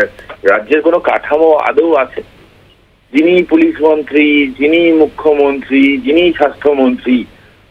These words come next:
তারই দপ্তর, সবকিছু তার বিরুদ্ধে, তিনিই কথা বলছেন, মানে তিনিই অপরাধী, তিনিই প্রসিকিউটর।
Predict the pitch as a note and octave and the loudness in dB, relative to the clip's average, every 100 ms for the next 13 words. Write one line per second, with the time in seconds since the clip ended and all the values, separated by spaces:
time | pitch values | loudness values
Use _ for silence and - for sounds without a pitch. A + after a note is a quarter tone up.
0 | _ C#3+ D3 E3 E3+ D3 B2 - - C#3 | _ -2 0 0 2 0 -2 -2 2 2
1 | B2+ - D3 - D#3 D#3 D3+ B2 B2 C3+ | 2 -2 -4 -2 -6 -4 -2 0 0 0
2 | C3 B2+ - B2 A#2+ C3 D#3+ F3 C3 C#3 | -2 -2 -2 -2 0 -4 -6 -2 -2 0
3 | C3+ B2 A#2+ A#2 A#2 G#2+ G2+ - - _ | 0 2 0 0 -2 -2 -12 -20 -20 _
4 | _ A#2+ C3 C3 C3+ D3 F#3 F#3 E3 E3+ | _ -2 -2 -2 -4 -2 0 2 2 2
5 | F3 E3 D#3 D3+ A#2 A#2+ C#3+ D#3 D3 - | 2 2 2 0 -2 -4 -2 0 0 -2
6 | C3+ C#3 C3 B2 | -4 -2 0 0